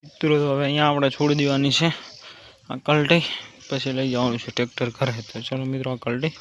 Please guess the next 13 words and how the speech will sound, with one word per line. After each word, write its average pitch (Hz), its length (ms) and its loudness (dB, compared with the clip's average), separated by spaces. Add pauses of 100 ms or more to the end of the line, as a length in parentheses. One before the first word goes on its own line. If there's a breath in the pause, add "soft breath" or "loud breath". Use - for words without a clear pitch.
(120)
છોડી 123 220 -2
દઈએ. 113 260 -10 (720)
મિત્રો, 170 440 2
તો 135 100 2
આપણે 143 300 8
આવી 143 220 6
ગયા 127 160 4
છે 120 180 -2
વાડે 135 320 2
ભેંસો 113 320 0
પાવા. 143 300 6 (240 loud breath)
આપણી 135 340 -4
ભેંસો 131 220 -4